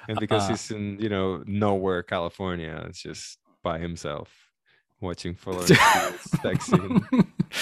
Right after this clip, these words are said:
Speaker 1: with a
Speaker 2: Jer-
Speaker 1: couple of natives in the background who are doing the same thing. <laughs> That's him.
Speaker 2: Should we bring Jerry on here to defend himself?
Speaker 1: <laughs>
Speaker 2: Jerry, do you wanna briefly defend yourself?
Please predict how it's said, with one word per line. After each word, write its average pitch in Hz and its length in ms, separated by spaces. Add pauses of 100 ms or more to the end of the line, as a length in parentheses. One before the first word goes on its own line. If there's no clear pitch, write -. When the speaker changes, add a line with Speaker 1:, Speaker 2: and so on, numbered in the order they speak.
(360)
Speaker 1:
with 120 140
a 127 60
Speaker 2:
Jer- 123 60
Speaker 1:
couple 131 300
of 127 180
natives 117 560
in 107 60
the 95 80
background 95 380
who 151 60
are 180 100
doing 113 200
the 104 80
same 101 240
thing. 104 300 (160)
<laughs> - 80 (100)
That's 180 1000
him. 123 320 (420)
Speaker 2:
Should 117 120
we 165 100
bring 131 260
Jerry 123 320
on 107 200
here 131 280
to 107 140
defend 98 360
himself? 117 480 (540)
Speaker 1:
<laughs> - 400
Speaker 2:
Jerry, 131 280
do 117 60
you 139 80
wanna 156 160
briefly 131 400
defend 117 400
yourself? 139 640